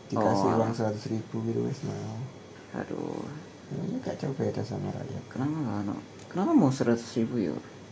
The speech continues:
Speaker 2: Bilang aja dikit. Masa suaraku cuma seratus?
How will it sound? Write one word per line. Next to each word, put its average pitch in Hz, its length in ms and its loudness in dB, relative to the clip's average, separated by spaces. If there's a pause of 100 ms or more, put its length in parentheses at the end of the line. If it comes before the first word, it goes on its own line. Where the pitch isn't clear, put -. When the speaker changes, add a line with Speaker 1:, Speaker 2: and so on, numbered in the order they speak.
(200)
Speaker 2:
Bilang 127 240 6
aja 147 240 4 (320)
dikit. 120 380 2 (1300)
Masa 123 220 2
suaraku 113 420 4
cuma 95 160 -2
seratus? - 640 -6